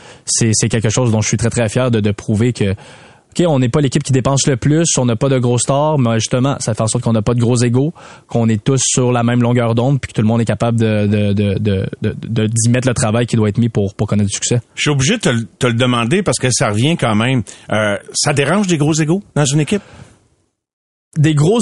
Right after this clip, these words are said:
Speaker 1: égos, ça peut déranger, oui. Hein, je pense que ça dépend, euh, le, le, le, quel genre d'ego.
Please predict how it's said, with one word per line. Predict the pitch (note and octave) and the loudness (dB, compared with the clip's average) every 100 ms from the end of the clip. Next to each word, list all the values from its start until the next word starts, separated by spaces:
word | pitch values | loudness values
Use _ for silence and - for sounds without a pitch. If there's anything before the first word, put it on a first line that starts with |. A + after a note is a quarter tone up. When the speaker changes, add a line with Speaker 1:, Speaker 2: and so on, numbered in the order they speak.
| F#3+ | 2
Speaker 1:
égos, | F#3 F3 B3 A#3+ | 2 2 2 0
ça | - E3 | 0 0
peut | - F#3+ | 2 2
déranger, | F3 D3 D#3 C3+ D#3+ | 2 2 0 2 2
oui. | C3+ E3+ G3 | 2 0 -2
Hein, | - C3+ | -2 -2
je | C3+ | 0
pense | D3 | 0
que | C#3 | 2
ça | |
dépend, | B2 A2 C#3+ D3 | 0 0 0 0
euh, | C3+ A#2+ A#2 | 0 0 0
le, | A#2 A#2 | 0 0
le, | A#2+ F2+ | 0 -2
le, | - - - _ C3+ - - | -6 -10 -20 _ -14 -10 -2
quel | F3 D#3 | 0 2
genre | C3 E3 D#3 | 2 2 2
d'ego. | C#3+ B2 C#3 | 2 2 0